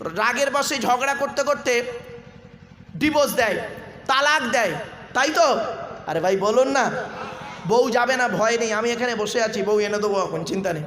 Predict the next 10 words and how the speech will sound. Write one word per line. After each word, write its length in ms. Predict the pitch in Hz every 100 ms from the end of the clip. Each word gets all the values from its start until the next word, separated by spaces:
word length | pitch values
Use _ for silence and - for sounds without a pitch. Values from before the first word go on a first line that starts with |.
| - - - -
চলো 200 | - 185
বা-, 200 | 175 - - - - - - - - - -
অনেকে 240 | 196 220
হয়তো 220 | 226 226
ভয়ে 220 | 214 214 226
বলতে 260 | 214 214
চায় 200 | 233 214
না। 120 | 185 - - - - -
শব্দটা 460 | - 262 302 294
কিন্তু 480 | 294 302 285 277 254